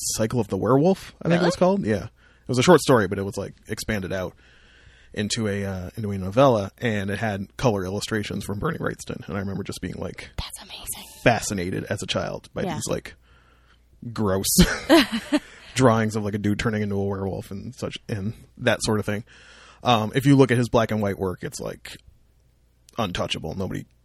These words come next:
Speaker 1: nobody gets near to the atmosphere that dude could create. Um, <laughs> Neil Gaiman, actually, and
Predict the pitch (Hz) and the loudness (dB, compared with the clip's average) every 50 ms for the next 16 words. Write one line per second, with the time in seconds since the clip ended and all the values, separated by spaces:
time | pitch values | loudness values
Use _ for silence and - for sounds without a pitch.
0 | _ - - 131 131 123 110 104 90 90 92 90 - - - _ _ _ - - | _ -6 0 2 2 2 2 0 -2 -4 -6 -6 -8 -10 -12 _ _ _ -10 -6
1 | 120 117 110 98 98 101 104 101 101 98 101 107 107 - - - 95 87 - 107 | -4 -2 -2 -2 -4 -6 -6 -8 -8 -8 -10 -10 -12 -14 -12 -10 -10 -8 -6 -6
2 | 104 - - 90 98 92 - 95 - - 92 - 104 - - 95 - - _ - | -6 -6 -6 -6 -8 -8 -8 -8 -8 -8 -8 -8 -8 -8 -8 -10 -10 -10 _ -20
3 | - _ _ - - 113 107 95 92 - 92 - - - - _ _ - - _ | -20 _ _ -12 -8 -8 -6 -6 -6 -8 -10 -14 -16 -20 -20 _ _ -20 -20 _
4 | _ _ _ _ _ - 107 104 95 - - - - - _ _ _ _ _ - | _ _ _ _ _ -8 -6 -6 -4 -6 -8 -8 -12 -14 _ _ _ _ _ -12
5 | - - - 139 - - - - 135 123 123 110 104 107 107 107 101 98 98 98 | -8 -4 -2 -2 -4 -4 -4 -2 0 0 0 0 0 -2 -2 -2 -2 -4 -6 -8
6 | 104 - - 104 95 101 - _ _ _ _ _ _ _ _ _ _ _ _ _ | -8 -6 -4 -4 -4 -4 -6 _ _ _ _ _ _ _ _ _ _ _ _ _
7 | _ _ _ _ - - 117 104 104 | _ _ _ _ -6 -2 -2 -2 -2